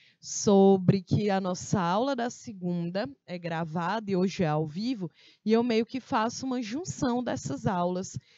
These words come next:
E aí, toda aula, eu deixo aqui bem claro, olha, o número da aula, pra que você não fique perdido. E nós já estamos na aula de número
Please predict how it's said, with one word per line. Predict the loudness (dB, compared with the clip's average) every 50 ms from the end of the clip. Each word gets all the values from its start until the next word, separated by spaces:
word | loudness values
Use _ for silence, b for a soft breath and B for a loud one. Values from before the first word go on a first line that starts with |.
| B B B
E | -8 -6
aí, | -4 -4 -6 -8 -10 _
toda | -4 -4 -2 -2 -4 -6 -8 -8
aula, | -6 -6 -6 -6 -6 -6 -6 -8 -8 -8 -10 -10
eu | -8 -8 -8
deixo | -6 -6 -8 -6 -6 -8
aqui | -8 -6 -6 -6 -6
bem | -6 -6 -8 -10 -10
claro, | -10 -10 -8 -6 -4 -4 -4 -4 -4 -4
olha, | -4 -4 -4 -4 -6 -8 -8
o | -8 -8 -8
número | -6 -6 -6 -6 -6 -6 -6 -8 -8 -8 -8 -8 -8
da | -8 -8 -8 -8
aula, | -6 -6 -6 -6 -8 -8 -10 -12 -12 -14 b b b b b b
pra | -10 -10
que | -10 -8 -10
você | -10 -10 -10 -10 -10 -10
não | -8 -8 -10
fique | -12 -12 -14 -12 -10 -12 -12
perdido. | -10 -10 -10 -8 -8 -10 -10 -10 -10 -8 -8
E | -8
nós | -8 -8 -8 -8 -8
já | -8 -8 -8
estamos | -10 -10 -12 -12 -10 -10 -10 -10 -10
na | -10 -8 -6
aula | -4 -4 -4 -6 -8
de | -10 -10 -10 -8 -8
número | -6 -6 -6 -6 -6 -6